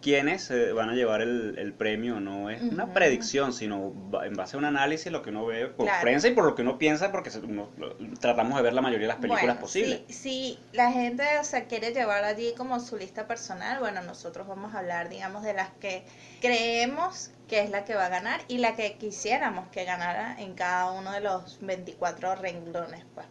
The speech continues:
Speaker 2: Pero entonces, como son veinticuatro, y aquí no somos como la academia que va a quitar
Speaker 1: Ujú.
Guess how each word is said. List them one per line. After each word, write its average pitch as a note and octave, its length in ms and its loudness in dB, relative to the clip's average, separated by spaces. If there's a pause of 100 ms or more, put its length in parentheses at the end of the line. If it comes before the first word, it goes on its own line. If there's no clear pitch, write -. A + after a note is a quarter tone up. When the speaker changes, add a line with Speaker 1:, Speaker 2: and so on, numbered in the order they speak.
Speaker 2:
Pero - 140 -14
entonces, F3 340 -14
como B3+ 160 -6
son C4 200 -2
veinticuatro, D4 720 0 (380)
y G#3+ 60 -2
aquí G#3 200 -4
no G#3 100 -4
somos B3 300 -2
como A#3+ 240 0
la A#3 80 2
academia A3+ 580 0
que G3+ 80 -6
va F3 80 -2
a F3 60 -8
quitar G3 500 -2 (400)
Speaker 1:
Ujú. G3+ 100 -12